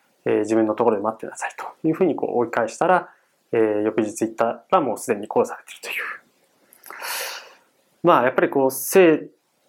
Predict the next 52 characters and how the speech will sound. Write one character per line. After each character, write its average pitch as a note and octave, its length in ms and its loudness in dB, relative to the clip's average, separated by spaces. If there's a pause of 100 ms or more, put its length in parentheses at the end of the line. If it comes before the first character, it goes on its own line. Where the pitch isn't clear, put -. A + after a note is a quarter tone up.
(280)
と C3 100 0
死 - 600 -2
が A2 260 -4
か D3 200 0
な B2 100 2
り、 G#2+ 180 -6 (320)
あ A#2+ 180 -2
の G#2+ 880 -4
ー、 A4 40 -4 (440)
生 - 180 0
死 - 140 -4
が A2 80 -4
こ A2+ 160 -4
う - 80 -6
脅 C3+ 80 4
か C3+ 100 -2
さ C#3+ 140 2
れ C#3 80 0
て C3+ 100 -2
い B2+ 40 0
る B2+ 40 0
よ C#3 100 0
う - 20 0
な C3 60 -2
状 D3 140 0
態 D3 580 0 (380)
の D#3+ 100 0
と D#3+ 120 -2
こ - 160 -14 (340)
で、 A3 400 2 (560)
え A2+ 440 2
ー、 A#2 40 -6
ミ A#2+ 60 -2
ッ A#2 60 -10
ド B2+ 100 -2
ナ B2+ 140 0
イ A#2+ 40 -4
ト - 80 -20
ト C#3 120 0
ラ C3 100 4
ベ B2 80 -2
ラ G#2+ 80 0
ー - 40 -2
が - 40 -10
こ - 160 -10
う - 20 -8
示 - 180 -8
唆 B2 40 -6
す - 120 -6
る A2+ 140 -10 (180)
の E3 120 2
は、 F#3 340 2